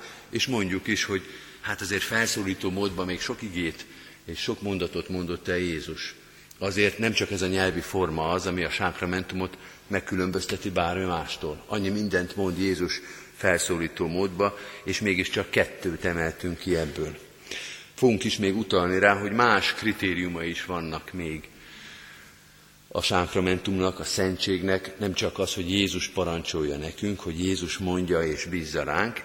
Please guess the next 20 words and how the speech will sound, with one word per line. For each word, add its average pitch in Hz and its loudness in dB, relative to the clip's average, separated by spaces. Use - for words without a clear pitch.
de 98 4
ez 104 4
fontos. - -2
Ez 80 -4
egy 90 -4
kiemelt 90 0
része. 104 0
Jézustól 104 4
jön, 82 -2
jézusi 98 0
örökség 87 0
az, 98 0
amelyet 85 -2
végzünk, 92 0
amikor 90 -4
keresztelünk, 104 -2
vagy 90 -2
amikor 82 -2
úrvacsorát 80 -2
veszünk. 78 -6